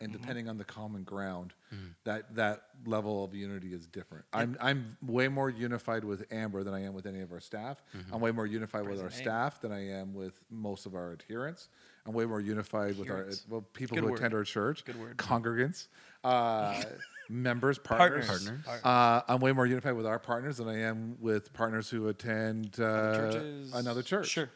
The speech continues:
Speaker 3: Mm-hmm.
Speaker 1: I'm way more unified with overall Christians that, than
Speaker 2: Mm-hmm.
Speaker 1: those of another faith.
Speaker 2: Yep.
Speaker 3: Mm-hmm.
Speaker 2: And I would come full circle to say, not playing devil's advocate anymore because it was fun, but it's not where I wanna land. Um,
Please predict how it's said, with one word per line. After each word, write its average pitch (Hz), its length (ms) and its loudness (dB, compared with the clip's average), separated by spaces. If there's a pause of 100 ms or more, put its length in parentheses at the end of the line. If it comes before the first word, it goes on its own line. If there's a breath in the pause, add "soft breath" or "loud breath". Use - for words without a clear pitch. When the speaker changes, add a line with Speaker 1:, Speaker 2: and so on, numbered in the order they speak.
(140)
Speaker 3:
Mm-hmm. 87 200 -8
Speaker 1:
I'm 113 100 0
way 123 120 4
more 120 140 2
unified 123 420 -2
with 123 280 -2 (360)
overall 135 500 8
Christians 147 680 0
that, 123 380 0
than 123 400 0
Speaker 2:
Mm-hmm. 127 100 -10
Speaker 1:
those 123 260 6
of 123 80 -2
another 127 220 -2
faith. - 520 -6
Speaker 2:
Yep. 147 140 2
Speaker 3:
Mm-hmm. 180 120 -6
Speaker 2:
And 147 120 4
I 170 80 10
would 175 140 4
come 160 160 4
full 151 160 0
circle 135 260 -2
to 123 80 -6
say, 117 420 0 (720 soft breath)
not 135 240 2
playing 120 140 -4
devil's 110 260 -2
advocate 110 340 -6
anymore 107 440 -8
because 110 240 -10
it 107 60 -12
was 95 120 -10
fun, 147 360 2
but 117 200 -2
it's 120 140 -10
not 127 100 -2
where 110 120 -4
I - 40 -4
wanna 107 160 -6
land. 113 280 -6 (340 loud breath)
Um, 135 640 8